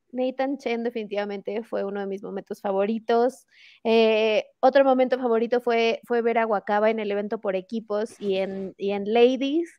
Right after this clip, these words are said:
verla bien, contenta, feliz, este, eh, ese abrazo que se dieron, esa foto que les puse de, del abrazo entre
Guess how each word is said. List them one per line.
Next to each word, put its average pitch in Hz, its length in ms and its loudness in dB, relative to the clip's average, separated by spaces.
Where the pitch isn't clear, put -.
verla 247 640 6
bien, 247 420 8
contenta, 254 600 2
feliz, 254 800 -4
este, 202 880 -2
eh, 214 380 0
ese 247 220 2
abrazo 240 440 2
que 226 100 -4
se 214 120 -2
dieron, 220 280 2
esa 233 240 -2
foto 240 260 -6
que 220 60 -10
les 202 140 -6
puse 220 340 -6
de, 202 160 -4
del 202 200 2
abrazo 202 380 2
entre 196 580 -2